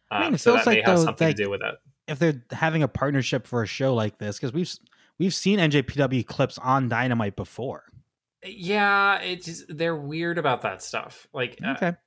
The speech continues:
Speaker 2: I'm not saying that's what's going on, but it is a possibility, and it may have been just an obnoxious thing to try to work out that they decided, "Okay, let's just scrap that and not deal
Speaker 1: Mm-hmm.
Speaker 2: with it."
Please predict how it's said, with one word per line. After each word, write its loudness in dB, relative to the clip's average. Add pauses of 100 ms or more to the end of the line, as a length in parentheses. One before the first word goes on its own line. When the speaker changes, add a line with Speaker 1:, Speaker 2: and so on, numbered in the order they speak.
(180)
Speaker 2:
I'm -2
not 2
saying 2
that's 2
what's -2
going 2
on, 0
but 2 (240)
it 4
is 2
a -2
possibility, 0
and -2
it -6
may 0
have 0
been 0
just -6 (760)
an 0
obnoxious 0
thing 0
to -8
try 2
to 0
work 0
out 4
that 0
they 2
decided, 0
"Okay, -2
let's -4
just -4
scrap -4
that -2
and -8
not -10
deal -6
Speaker 1:
Mm-hmm. -8
Speaker 2:
with -12
it." -10